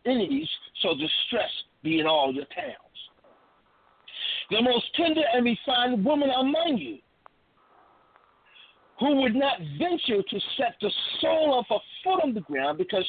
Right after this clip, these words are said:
she is so delicate and tender, will begrudge to the husband she embraces, to her son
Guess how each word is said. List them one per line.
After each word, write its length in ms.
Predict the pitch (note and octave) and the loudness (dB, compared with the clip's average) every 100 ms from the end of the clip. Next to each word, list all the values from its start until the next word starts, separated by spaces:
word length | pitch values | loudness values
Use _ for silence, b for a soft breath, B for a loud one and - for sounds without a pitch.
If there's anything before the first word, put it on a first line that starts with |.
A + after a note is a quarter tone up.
| - | 0
she 80 | B3+ | 0
is 180 | G3 F3+ - - | 0 -2 -8 -2
so 440 | D#4+ D4 D4 C4+ E3+ - | 2 4 2 0 -6 0
delicate 440 | C4+ A#3 - A#3 - | 0 0 -2 -8 -2
and 140 | F#3 G3 - | -4 -4 -2
tender, 460 | C4 B3 B2 G#2+ A2+ - B B B B | 0 0 -4 -8 -10 -14 B B B B
will 200 | F3+ A#3 | 0 2
begrudge 880 | E3 G#3 E3+ D#3+ D#4+ E4 E4+ D#4 C4+ - _ - | 0 -2 -2 0 0 2 0 -2 -8 -10 _ -2
to 100 | B3 | 0
the 140 | G3 F3 | 0 -2
husband 540 | - D4+ G#3 F#3 F3+ - | 0 -2 0 -2 -2 -4
she 160 | G3+ G#3 | -2 -2
embraces, 560 | F#3+ G#3+ G3 - F3 - | 0 0 0 -4 -10 -2
to 80 | G#3 | 0
her 260 | F#3+ F3+ F#3 - | 2 2 0 0
son 300 | B3 C4 | 0 2